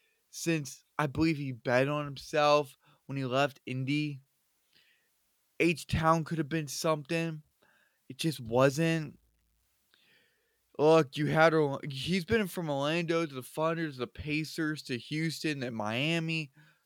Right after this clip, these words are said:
back to Miami, right? So he had Miami, Houston, Miami. He's just never been the same.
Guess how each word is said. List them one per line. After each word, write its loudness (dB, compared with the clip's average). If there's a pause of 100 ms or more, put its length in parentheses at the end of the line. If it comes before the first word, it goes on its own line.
(240)
back 6
to -4
Miami, 0
right? 2 (220)
So -6
he 6
had 4
Miami, 0
Houston, -6
Miami. -4 (320)
He's -10
just -6
never 4
been 0
the -4
same. -4